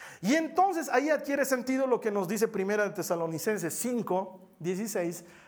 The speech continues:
al diecisiete. Primera de Tesalonicenses cinco, dieciséis al diecisiete, dos de los versículos más cortos de la Biblia. El verso dieciséis dice,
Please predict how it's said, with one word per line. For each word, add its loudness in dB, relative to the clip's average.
al -2
diecisiete. -4
Primera 4
de 2
Tesalonicenses 0
cinco, 0
dieciséis 2
al 0
diecisiete, -2
dos 4
de 4
los 0
versículos 0
más 0
cortos 2
de 4
la 4
Biblia. 0
El 2
verso 4
dieciséis 2
dice, 0